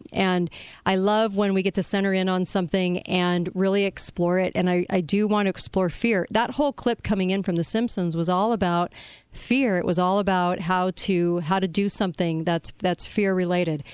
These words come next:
We've had, over the years with the war machine, we've had a lot of liberty stolen because of fear, have we not? I mean, the T S A thing was only supposed to last for a little while,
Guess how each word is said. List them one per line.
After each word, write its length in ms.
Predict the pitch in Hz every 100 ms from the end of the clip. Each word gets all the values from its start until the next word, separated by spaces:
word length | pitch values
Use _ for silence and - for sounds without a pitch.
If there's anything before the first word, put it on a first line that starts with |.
| - -
We've 280 | 190 247 302
had, 360 | 190 220 190 190
over 200 | 196 190
the 80 | 190
years 440 | 185 180 175 165 160
with 100 | 165
the 100 | 170
war 240 | 170 202
machine, 460 | 202 - 170 160 156 - - -
we've 160 | - 214
had 160 | 214 202
a 60 |
lot 360 | 175 180 190 202
of 140 | 175
liberty 320 | 180 180 175
stolen 440 | 170 - 185 180 170
because 280 | 160 165 165
of 100 | -
fear, 300 | 170 151 -
have 140 | 180
we 100 | 170
not? 320 | 170 165 190 -
I 40 |
mean, 260 | 190 185 175
the 100 | -
T 220 | 190 - 285
S 160 | -
A 80 | 220
thing 180 | 220 180
was 120 | 170
only 120 | 175
supposed 220 | 175 180
to 80 | -
last 320 | 165 180 175
for 80 | -
a 60 | 170
little 180 | 170 170
while, 320 | 175 160